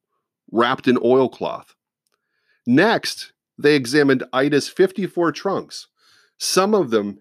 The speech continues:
had been stored in a basement of the hotel. Others were stored in an uptown warehouse.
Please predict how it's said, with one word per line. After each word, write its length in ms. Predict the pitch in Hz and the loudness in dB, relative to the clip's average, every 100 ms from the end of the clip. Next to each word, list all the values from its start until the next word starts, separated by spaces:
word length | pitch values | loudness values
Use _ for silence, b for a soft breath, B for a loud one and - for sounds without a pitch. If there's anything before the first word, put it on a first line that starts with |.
| - | -12
had 180 | 110 98 | -10 -10
been 160 | 104 | -10
stored 400 | - - 147 151 | -10 0 2 4
in 80 | 151 | 2
a 80 | 165 | 2
basement 460 | 131 110 - 120 120 | 2 0 -2 -2 -2
of 140 | 117 | 0
the 100 | 120 | 0
hotel. 540 | 123 135 208 117 82 _ _ _ _ _ _ _ _ b b - | 0 -2 -2 -2 -6 _ _ _ _ _ _ _ _ b b -4
Others 440 | 131 143 190 - | 0 2 0 0
were 80 | 117 | -4
stored 380 | - 135 123 120 | -2 0 2 2
in 60 | |
an 100 | 117 117 | -2 -4
uptown 480 | 113 - 123 113 113 | -6 -4 -4 -2 -2
warehouse. 580 | 135 104 80 - - | -2 -4 -10 -14 -18